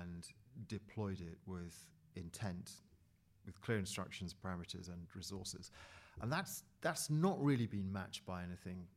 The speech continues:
comparable in the West, where we have tried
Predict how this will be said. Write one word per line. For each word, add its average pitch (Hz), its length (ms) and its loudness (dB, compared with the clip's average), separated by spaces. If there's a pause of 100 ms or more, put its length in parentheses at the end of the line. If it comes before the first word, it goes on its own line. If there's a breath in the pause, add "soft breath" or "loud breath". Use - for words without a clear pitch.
(180)
comparable 92 480 -6
in 85 60 -2
the 90 80 -4
West, 87 580 -6 (140)
where 95 440 0 (680 loud breath)
we 107 180 2
have 95 380 0 (560)
tried 110 480 4